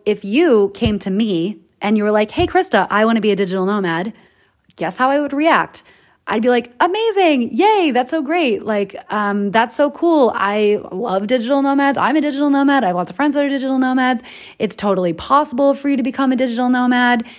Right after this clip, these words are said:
Even if you were a complete and utter stranger,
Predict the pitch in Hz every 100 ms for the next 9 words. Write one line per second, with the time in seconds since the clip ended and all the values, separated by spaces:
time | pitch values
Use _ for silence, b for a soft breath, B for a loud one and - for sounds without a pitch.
0 | B B _ _ 269 294 311 302 302 254
1 | 254 240 214 190 185 - 196 214 - -
2 | 330 330 330 320 - - 247 247 208 196
3 | 202 - 202 202 160 151 208